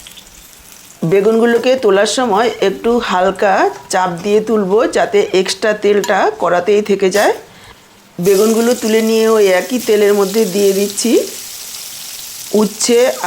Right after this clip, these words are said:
আর আলু একই সঙ্গে। যেহেতু উচ্ছে আর আলু ভাজা হতে একই সময় লাগবে, সেজন্য একসঙ্গেই দিয়ে দিলাম।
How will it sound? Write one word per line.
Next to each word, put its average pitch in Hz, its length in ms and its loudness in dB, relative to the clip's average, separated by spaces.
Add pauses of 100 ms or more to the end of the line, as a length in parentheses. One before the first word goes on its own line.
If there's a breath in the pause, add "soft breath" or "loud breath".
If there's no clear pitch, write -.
আর 170 100 0 (240)
আলু 180 240 2 (280)
একই 202 280 -4
সঙ্গে। 196 320 2 (380)
যেহেতু 226 340 2 (240)
উচ্ছে 226 260 0 (100)
আর 226 80 2 (100)
আলু 208 200 2 (500)
ভাজা 165 320 0
হতে 226 220 0 (840)
একই 196 260 0
সময় 240 300 2
লাগবে, 180 300 0 (640 loud breath)
সেজন্য 214 380 0 (340)
একসঙ্গেই 220 560 0
দিয়ে 208 220 2
দিলাম। 208 220 2